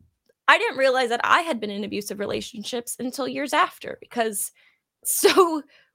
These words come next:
weird in the moment how, you know, when you care for someone and when you love them and they're abusing you and as-,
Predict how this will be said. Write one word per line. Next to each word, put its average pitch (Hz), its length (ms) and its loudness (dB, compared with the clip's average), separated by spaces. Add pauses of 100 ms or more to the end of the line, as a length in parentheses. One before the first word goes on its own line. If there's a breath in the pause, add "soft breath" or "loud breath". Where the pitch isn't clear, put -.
weird 302 440 2
in 220 80 -4
the 208 80 -4
moment 196 400 -2
how, 208 560 2 (140)
you 247 120 -2
know, 202 180 0
when 208 220 -6
you 196 80 -8
care 285 200 2
for 294 120 -12
someone 262 360 -2
and 226 80 -2
when 214 100 -6
you 220 80 -8
love 247 240 2
them 233 300 0 (920 soft breath)
and 208 360 0
they're 196 240 -2
abusing 247 420 -2
you 214 200 -4
and 190 380 -8
as-, - 240 -8